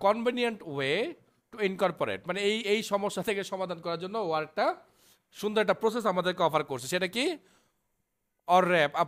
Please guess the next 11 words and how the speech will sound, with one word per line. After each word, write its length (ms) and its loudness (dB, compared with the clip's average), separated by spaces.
primitive 460 2
data 280 6
type 320 4
into 400 -2
a 280 6
object। 460 -10
আহ, 680 4
হ্যাঁ, 200 -2
বলতেছে, 280 2
আহ, 640 6
আহ, 260 2